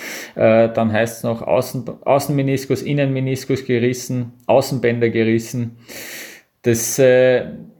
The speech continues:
klingt sehr, sehr grauslich. Man muss auch jetzt dazu sagen, Hannes Reichelt ist neununddreißig Jahre alt und hat jetzt eine schwere Verletzung und ich will jetzt nicht,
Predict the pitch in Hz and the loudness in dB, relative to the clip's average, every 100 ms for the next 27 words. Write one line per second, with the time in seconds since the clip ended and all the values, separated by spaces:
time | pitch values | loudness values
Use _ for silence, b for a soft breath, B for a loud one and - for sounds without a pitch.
0 | _ - 135 131 131 - 101 113 117 110 | _ -6 -2 -2 -4 -2 -2 2 2 4
1 | 107 - 87 101 98 95 - 107 113 110 | 2 -2 -4 -4 -4 -8 -6 -4 -4 0
2 | 123 113 120 117 117 113 123 123 123 113 | -2 0 -4 -4 -6 -4 -4 -4 -2 -2
3 | 117 117 107 101 123 113 113 107 120 113 | -2 0 0 0 0 -2 0 0 0 0
4 | 110 110 110 101 95 117 117 120 117 113 | 0 -2 -2 0 0 0 0 -2 -2 -4
5 | 117 113 107 110 - 113 110 104 98 110 | -4 -4 -4 -4 -2 0 2 2 2 2
6 | - 107 110 - 135 135 123 113 113 110 | 0 0 0 -2 -4 -4 -4 -2 -2 -2
7 | 117 113 113 117 117 - | -2 -2 -2 -6 -6 -12